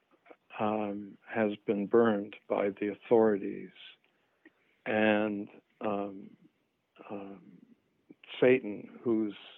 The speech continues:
in this novel almost a figure of kind of sinister pranks, but also, uh, brings good to bear,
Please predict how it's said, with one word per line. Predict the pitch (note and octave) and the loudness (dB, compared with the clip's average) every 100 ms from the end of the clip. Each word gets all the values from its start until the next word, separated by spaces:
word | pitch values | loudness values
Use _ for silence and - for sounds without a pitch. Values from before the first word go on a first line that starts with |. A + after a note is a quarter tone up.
| _ _ - | _ _ -4
in | G#2+ | 0
this | A#2 D3 - | 4 2 0
novel | G2+ F#2+ E2 G2+ | -6 -4 -6 -6
almost | G#2 G#2+ A2+ G2+ - - | -6 -4 -4 -6 -10 -16
a | - _ _ _ _ _ _ _ - | -16 _ _ _ _ _ _ _ -4
figure | A2 G2+ A2 F#2+ F#2+ _ G#2 | 0 0 -2 -8 -12 _ -16
of | G2 F#2 - _ _ _ _ _ _ _ _ _ _ _ - - _ _ _ _ - | -16 -18 -20 _ _ _ _ _ _ _ _ _ _ _ -20 -20 _ _ _ _ -10
kind | F#3 D3 | -4 2
of | A#2 - - _ _ - - | 0 0 -20 _ _ -10 4
sinister | D#3+ D3+ - B2+ | 6 6 4 2
pranks, | - E3+ E3 C3+ - | 4 4 4 2 0
but | - B2 | 4 6
also, | A#2+ C3+ C3+ - C3+ B2 A#2 A2+ G#2+ A2 - | 8 6 2 4 6 8 8 4 2 -2 -8
uh, | G2 - - - B2+ - _ | -10 -12 -16 -14 -14 -14 _
brings | A#2 - B2+ A#2+ B2 A#2 A2+ - A#2+ A2+ | -16 -12 -8 4 4 4 0 -6 -14 -4
good | A#2+ B2+ B2+ | 2 2 0
to | A2+ | -2
bear, | A2+ G#2 F#2+ F#2+ | 0 0 -2 -10